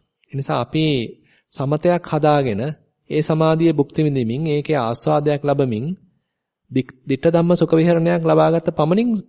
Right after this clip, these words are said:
සාර්ථක වෙන්නේ නැහැ. එතන තියෙන්නේ හුදු සුවයක් පමණයි. තාවකාලික සුවයක් පමණයි. ඒ නිසා බුදුහාඳුරෝ කියනවා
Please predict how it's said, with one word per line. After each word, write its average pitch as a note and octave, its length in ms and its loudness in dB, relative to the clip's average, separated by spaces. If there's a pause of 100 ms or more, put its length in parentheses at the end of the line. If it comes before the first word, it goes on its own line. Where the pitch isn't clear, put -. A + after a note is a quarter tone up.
(100)
සාර්ථක E3+ 460 -4
වෙන්නේ E3 260 2
නැහැ. G#2+ 180 -6 (580)
එතන D3+ 220 -2
තියෙන්නේ G3+ 340 -2
හුදු D#3+ 300 0 (240)
සුවයක් F3 520 0
පමණයි. A2+ 420 -8 (600)
තාවකාලික F#3+ 640 0
සුවයක් C#3 400 0
පමණයි. A2+ 340 -12 (280)
ඒ - 100 -12
නිසා C#3+ 180 -4
බුදුහාඳුරෝ C3+ 540 -2
කියනවා B2+ 420 -4